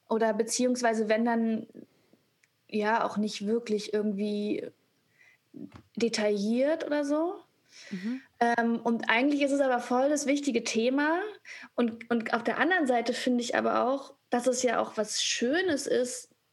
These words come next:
Speaker 1: wenn das, dieser intime Raum,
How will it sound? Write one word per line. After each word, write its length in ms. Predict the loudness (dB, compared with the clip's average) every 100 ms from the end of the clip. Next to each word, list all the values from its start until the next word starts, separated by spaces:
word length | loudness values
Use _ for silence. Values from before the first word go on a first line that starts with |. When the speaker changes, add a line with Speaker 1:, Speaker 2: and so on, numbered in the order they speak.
| _ _ _ _ -4
Speaker 1:
wenn 340 | 0 2 2
das, 420 | 2 0 -4 -12 -10
dieser 380 | -2 0 2 0
intime 640 | 0 -2 0 2 2 0 0
Raum, 600 | 0 2 2 2 0